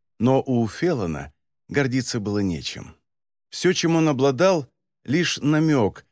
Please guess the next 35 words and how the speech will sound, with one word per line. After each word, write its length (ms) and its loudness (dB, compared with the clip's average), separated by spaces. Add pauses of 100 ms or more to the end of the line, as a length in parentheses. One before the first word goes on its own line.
а 80 -8
точнее 400 0
сказать, 480 -2 (140)
прямая 500 4
угроза 640 0
насилия. 760 -4 (800)
Это 220 -2
было 200 2
то 140 -2
место, 480 2 (260)
где 140 0
вы 120 4
бы 100 2
решились 440 0
пить 260 -4
только 280 -2
в 80 -6
том 200 0
случае, 580 0 (260)
если 220 0
бы 100 2
двери 260 2
всех 320 -2
остальных 540 -2
заведений 640 2 (140)
оказались 560 0
для 140 2
вас 180 2
закрытыми 680 -6 (720)
или 160 2
закрылись 500 0
бы 360 0
для 220 -2
вашей 280 -2
собаки. 600 -12